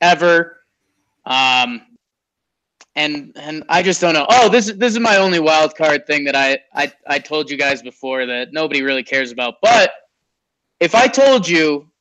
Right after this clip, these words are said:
if I told you to give me two or three N B A player comparisons to what Mitchell Robinson would be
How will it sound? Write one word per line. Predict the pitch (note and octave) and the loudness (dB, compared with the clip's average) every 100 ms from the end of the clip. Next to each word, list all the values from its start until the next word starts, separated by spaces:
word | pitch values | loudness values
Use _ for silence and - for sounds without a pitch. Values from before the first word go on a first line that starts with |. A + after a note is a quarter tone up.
| - | -4
if | D#3+ | -2
I | F#3+ | 0
told | G3+ A#3 G#3+ | 0 0 0
you | A3 | -2
to | G3 | -2
give | F#3+ F3+ D#3+ | -2 -2 -4
me | E3 D#3+ D#3 D3+ - _ _ _ - | -2 0 0 -2 -8 _ _ _ -10
two | F#3 G3 G3+ | -2 0 0
or | F#3+ | -2
three | F#3 D#3+ E3 F3+ F#3+ F#3+ F#3 - | -4 -8 -4 -2 -2 -6 -12 -8
N | D3+ D#3+ | -6 -4
B | D#3 D#3+ | -2 0
A | D#3 D3+ | 0 -2
player | - D3+ D3+ D#3+ | -6 -4 -2 -4
comparisons | E3 D#3 E3+ E3+ E3+ F#3 F#3+ G3+ F#3+ - _ _ _ | -8 -8 -4 -2 -4 -8 -10 -10 -16 -20 _ _ _
to | D3 | -8
what | D3+ D3 | -4 -4
Mitchell | C#3+ D3 D#3+ D3 | -4 -8 -6 -6
Robinson | C3+ C#3 D3 D#3+ - E3+ D3+ | -4 -6 -6 -10 -10 -8 -8
would | B2+ | -8
be | C3+ D3 G#3 G#3 | -4 -2 -2 -6